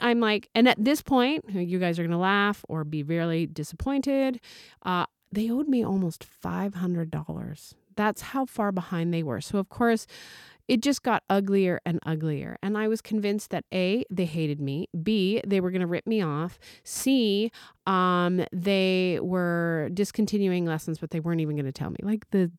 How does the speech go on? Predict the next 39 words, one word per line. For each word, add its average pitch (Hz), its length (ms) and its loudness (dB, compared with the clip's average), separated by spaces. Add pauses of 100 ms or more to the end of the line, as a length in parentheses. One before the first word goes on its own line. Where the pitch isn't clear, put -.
the 170 140 4
story 175 420 2
got 143 300 -4
pretty 151 260 -2
intense. - 540 -10 (680)
So - 140 -2
I 202 40 4
finally 247 380 2
got 269 100 0
the 226 60 -6
courage 175 400 0
up, 131 200 -4 (760)
mostly 160 360 -2
it - 60 -6
was 147 200 -6
anger 135 480 -6 (140)
fueled, 123 400 -6 (560)
to, 214 100 -4 (240)
to 165 540 0 (300)
call. 127 400 -4 (680)
And 170 100 -8
I 165 60 -4
said, 165 400 -2
"Uh, 190 260 6
I'm 220 160 4
just 247 160 0
checking 247 400 0
in 196 160 2
to 190 60 -2
see 208 260 0
if 190 100 0
she's - 200 -8
coming 180 280 0
back 156 220 0
for 170 140 -4
lessons 151 400 -2
in 156 240 0
the 143 40 0
fall." 104 320 -6